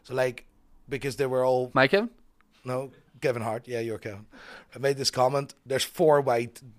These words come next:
Speaker 1: watch dealers here. We need a black dude." Right, and completely, yeah, I mean, that shows diversity, but that was one of the points as well.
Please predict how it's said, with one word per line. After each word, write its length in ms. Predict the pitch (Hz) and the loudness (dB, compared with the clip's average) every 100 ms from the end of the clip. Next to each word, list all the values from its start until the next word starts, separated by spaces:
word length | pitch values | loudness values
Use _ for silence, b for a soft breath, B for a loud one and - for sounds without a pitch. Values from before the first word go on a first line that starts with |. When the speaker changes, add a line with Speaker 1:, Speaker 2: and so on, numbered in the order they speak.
| 123 | -4
Speaker 1:
watch 220 | 123 - | -2 -2
dealers 240 | 127 127 120 | -6 -6 -4
here. 160 | 143 | -4
We 80 | 123 | -4
need 140 | 123 113 | -6 -6
a 40 | |
black 260 | 107 104 - | -6 -8 -6
dude." 240 | 135 123 - b b b b | -6 -8 -12 b b b b
Right, 160 | 127 139 | -4 -2
and 100 | 160 | -6
completely, 520 | 135 165 156 127 117 107 | -8 -8 -4 -4 -6 -6
yeah, 180 | 147 139 | -8 -6
I 40 | |
mean, 300 | 139 123 110 | -6 -6 -4
that 180 | 107 123 - - | -2 -2 -4 -8
shows 260 | - 127 107 | -6 -4 -6
diversity, 520 | 113 113 113 147 147 | -10 -8 -8 -6 -6
but 160 | 127 | -4
that 140 | 131 131 | -4 -4
was 120 | 123 | -6
one 120 | 117 | -8
of 80 | 117 | -10
the 60 | 110 | -8
points 280 | 120 110 | -8 -8
as 140 | 101 101 | -10 -14
well. 340 | 107 135 143 | -10 -6 -8